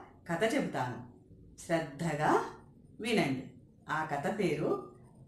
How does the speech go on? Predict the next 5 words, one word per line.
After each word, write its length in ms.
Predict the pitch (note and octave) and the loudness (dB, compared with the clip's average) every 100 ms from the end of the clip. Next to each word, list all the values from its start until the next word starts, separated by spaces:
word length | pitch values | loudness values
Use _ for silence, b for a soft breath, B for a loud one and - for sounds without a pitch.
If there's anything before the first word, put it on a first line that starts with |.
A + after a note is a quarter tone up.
| E3+ | -6
కష్టే 720 | D3 - - F#3+ E3 E3+ F3+ | -6 -8 0 2 4 2 2
ఫలి. 280 | G3 C#3+ - - - - - - - - | 2 2 -4 -12 -20 -20 -20 -20 -10 -4
కష్టే 760 | E3 - - E3 F3 G#4+ - - - - - | -4 -6 -2 0 2 0 -4 -14 -20 -12 -2
ఫలి. 400 | C#3 C3+ B2 - - - | 0 0 -4 -10 -16 -10
శ్రద్ధగా 720 | E3 D#3+ D#3 F#3 E3 F3+ F#4 | -6 -6 -2 0 6 6 6